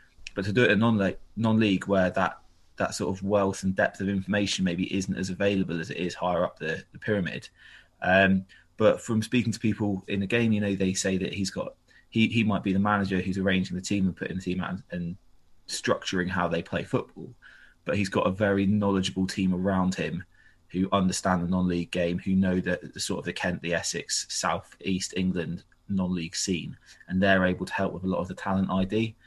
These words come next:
Um, so clearly he's got that humility in his, in his approach, that he's willing to take the advice and listen to knowledgeable people around him, and, and that could be a really,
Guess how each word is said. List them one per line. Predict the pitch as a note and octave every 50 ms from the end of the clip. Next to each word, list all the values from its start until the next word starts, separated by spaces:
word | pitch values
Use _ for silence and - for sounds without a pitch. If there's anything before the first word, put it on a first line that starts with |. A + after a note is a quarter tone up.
| - - - - _ -
Um, | E2+ E2 E2+ E2+ E2+ F2+ F#2+ _ _ _ _ - - - - - - -
so | - G2 G2+
clearly | - - A#2 A2 G#2 G2+
he's | G#2 F#2+
got | - - A#2 -
that | - F#2 F#2
humility | - - G#2 A2 A#2 A2+ A2 G#2+ - G2 F#2+
in | F#2 F2+
his, | F2+ F2 - - - - - -
in | F#2+
his | F#2+ -
approach, | - - - F#2+ F#2+ F2+ - - -
that | - -
he's | G2 G2 F#2+ F#2
willing | G2 G2 F#2+ F#2
to | F#2 -
take | - - G2+ F#2+ F#2+ -
the | F#2 F#2
advice | F#2+ F#2+ F2+ F2+ F2 -
and | - F#2 F#2+
listen | F#2+ F#2+ - - - F#2 F#3+
to | - G3+
knowledgeable | G3 - - - F#3+ - - -
people | - F3+ F3+ F3+ F#3 G3
around | F#2+ F#2+ F#2 F2+
him, | F2 F2+
and, | F#2 F#2+ - - - - - -
and | - G2 F#2
that | G#2+ A2 - - -
could | - A#2+ G#2+ F#2+
be | - F2+ F2
a | F2+
really, | F2+ F#2 G2 G2 F#2+ F#2 F2+ F2+ F2 F2+ F#2